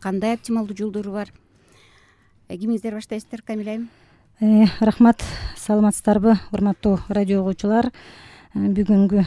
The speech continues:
Speaker 2: мына көтөрүлүп жаткан маселенин тегерегинде сөз кыла турган болсок, мен биринчи эле кезекте бул айткым келет. Э, бүгүнкү күнү мамлекетте, бизде парламенттик башкаруу, э, системасы,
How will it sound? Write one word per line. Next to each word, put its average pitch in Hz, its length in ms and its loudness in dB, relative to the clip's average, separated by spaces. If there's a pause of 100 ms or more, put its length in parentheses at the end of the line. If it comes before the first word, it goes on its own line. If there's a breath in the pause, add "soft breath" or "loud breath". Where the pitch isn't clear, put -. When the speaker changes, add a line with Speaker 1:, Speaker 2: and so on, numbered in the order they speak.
Speaker 2:
мына 208 240 0
көтөрүлүп 208 560 -4
жаткан 214 340 -2
маселенин 208 400 0
тегерегинде 202 540 0
сөз - 200 -8
кыла 208 140 -4
турган 208 280 -2
болсок, 208 380 -4
мен 220 120 2
биринчи 226 300 2
эле 233 100 0
кезекте 226 480 -4
бул 214 240 -8 (500 loud breath)
айткым 226 340 -4
келет. 233 300 -4
Э, 202 360 -6
бүгүнкү 208 340 -4
күнү 214 220 -2
мамлекетте, 214 580 -6
бизде 196 340 -6
парламенттик 208 640 -6
башкаруу, 202 560 -8 (580 soft breath)
э, 196 180 -6
системасы, 202 800 -6